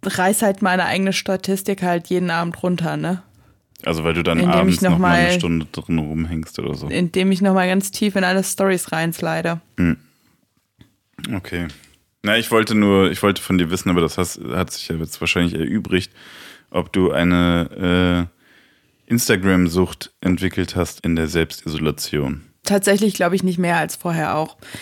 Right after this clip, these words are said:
Speaker 1: Ich habe auch gemerkt, dass mir das teilweise einfach nicht sehr gut tut, die ganze Zeit anderen Leuten beim Leben zuzugucken. Und, ähm, hab so ein bisschen versucht, dann auch einfach, wenn ich merke,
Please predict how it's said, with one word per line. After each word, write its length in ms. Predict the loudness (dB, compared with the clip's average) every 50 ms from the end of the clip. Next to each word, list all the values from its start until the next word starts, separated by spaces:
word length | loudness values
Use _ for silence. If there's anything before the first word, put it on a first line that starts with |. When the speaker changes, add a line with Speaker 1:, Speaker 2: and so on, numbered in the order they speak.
| -10 -6
Speaker 1:
Ich 140 | -2 0 2
habe 100 | 2 2
auch 140 | 0 2
gemerkt, 320 | 2 4 4 4 4 2 0
dass 100 | 0 2
mir 140 | 2 2 2
das 120 | 0 0
teilweise 360 | 0 2 2 2 2 2 2 0
einfach 240 | 0 -2 0 2
nicht 220 | 2 2 2 2 0
sehr 100 | -2 -2
gut 240 | -4 -6 -10 -10 -8
tut, 360 | -4 -2 -2 -2 -2 -6 -12 _ _ _ _ _ _ -8
die 60 | -4
ganze 220 | 0 0 0 2 0
Zeit 120 | -2 0
anderen 240 | 0 2 2 2 2
Leuten 240 | 2 2 2 2 2
beim 200 | 2 2 2 2
Leben 420 | 2 0 0 2 0 0 -2 -4 -8 -8
zuzugucken. 720 | -6 -4 -4 -4 -4 -6 -4 -4 -4 -2 0 0 -2 -2 -4 -12 -20 -20 -20 -20 -20 -20 -20 -20 -20 -20 _ _ _ _ -2
Und, 720 | 2 4 4 6 6 6 4 4 4 2 0 -2 -4 -4 -2 0
ähm, 600 | 2 2 4 2 2 2 2 2 2 0 0 -2 _ _ _ _ _ _ _ -14 -12 -6 -4
hab 220 | -2 -2 -2 -4 -10 _ _ -8 -4
so 140 | 0 2 2
ein 140 | 2 2
bisschen 400 | 2 2 0 2 2 2 2 2
versucht, 580 | 2 0 -2 0 0 0 -2 -2 -6 -12 -18 -18 _ _ _
dann 220 | 0 2 2 2 2
auch 160 | 2 2 0
einfach, 320 | 0 0 0 0 -2 -4 _ _ -10 -4
wenn 140 | -2 0 0
ich 240 | -2 -4 -8 -16 -20 -20 _ _ _ _ _ _
merke, 720 | -4 0 2 4 4 2 2 2 0 0 2 2 0 -2